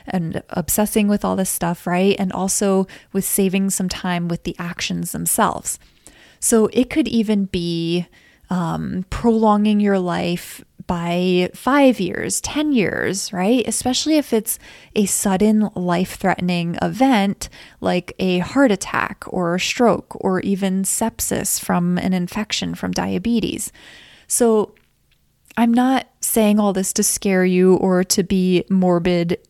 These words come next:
and dreary, but it's more so to just shed the light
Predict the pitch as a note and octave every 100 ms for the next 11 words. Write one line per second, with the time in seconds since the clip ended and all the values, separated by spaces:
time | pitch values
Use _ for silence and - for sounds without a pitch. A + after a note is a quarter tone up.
0 | _ - F#3 F3 E3+ E3 D#3+ D#3+ F3 -
1 | - - - - G3+ - A3 - G#3+ G#3+
2 | A#3+ C#4+ E4 D#4 B3+ _ - - F#3+ G3
3 | G3 - - - - F#3+ F3+ E3+ - G3
4 | E3+ E3 E3+ C#4+ - -